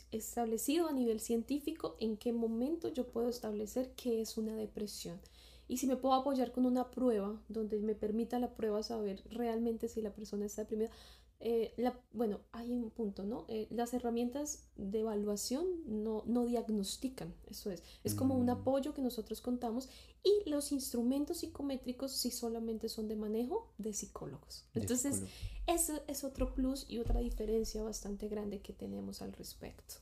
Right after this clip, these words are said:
Speaker 2: O sea que
Speaker 1: Ujú.
Speaker 2: los profesionales en psicología,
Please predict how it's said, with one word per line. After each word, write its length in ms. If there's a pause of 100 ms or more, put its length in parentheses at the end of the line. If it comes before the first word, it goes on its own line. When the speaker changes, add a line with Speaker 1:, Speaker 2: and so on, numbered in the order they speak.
Speaker 2:
O 80
sea 260
que 280
Speaker 1:
Ujú. 80
Speaker 2:
los 180
profesionales 920
en 100
psicología, 800